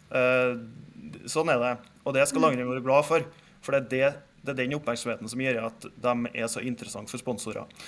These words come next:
Speaker 1: Eh, den andre siden, det er jo det at det har vært klønete ledelse. Eh, det har vært svikt i ledelsen når det gjelder kommunikasjon, ikke bare nå, men, eh, gjentagende, og,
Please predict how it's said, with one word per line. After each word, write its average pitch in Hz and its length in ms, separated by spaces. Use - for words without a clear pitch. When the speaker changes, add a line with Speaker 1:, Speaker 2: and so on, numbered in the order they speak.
Speaker 1:
Eh, 139 440
den 151 160
andre 127 200
siden, 165 280
det 127 160
er 127 160
jo 123 60
det 127 100
at 113 140
det 113 100
har 120 80
vært 123 140
klønete 131 360
ledelse. 143 580
Eh, 135 340
det 127 160
har 135 100
vært 131 300
svikt - 720
i 170 140
ledelsen 139 480
når 151 80
det 151 100
gjelder 135 160
kommunikasjon, 151 680
ikke 131 180
bare 175 200
nå, 190 280
men, 143 320
eh, 139 120
gjentagende, 117 920
og, 123 400